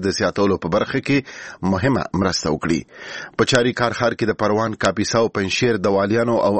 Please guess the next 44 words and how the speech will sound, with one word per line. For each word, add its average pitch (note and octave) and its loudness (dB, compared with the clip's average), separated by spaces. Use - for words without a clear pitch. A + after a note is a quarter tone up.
امنیتي G2+ 0
چارواکو G2 0
په G2 -2
ګډون B2+ 2
د A#2 2
پرونۍ B2+ 2
غونډې D3 4
هدف E2+ -2
د G2+ 0
دې C#3 4
ولایتونو B2 2
د G2 2
امنیت B2 2
د G2+ -2
ټینګولو G#2+ 2
پر F#2+ 2
لارو E2 -2
چارو A2+ 2
بحث D2 -6
و. F2 2
جنرال F2+ 2
نیکلسن A2+ 0
همداراز A2 2
ژمنه D3 2
وکړه B2 0
چې G#2+ -4
په G2+ -2
دې B2 4
ولایتونو A2+ 2
کې B2 2
د G2+ 2
امنیت G#2+ 0
د - -4
ټینګولو A2 2
او C#3+ 2
د C3 0
انکشافي B2 0
پروژو B2 2
د - 2
عملي F#2 0
کولو F#2 2
لپاره B2+ 2
به B2+ 0
هڅه - -4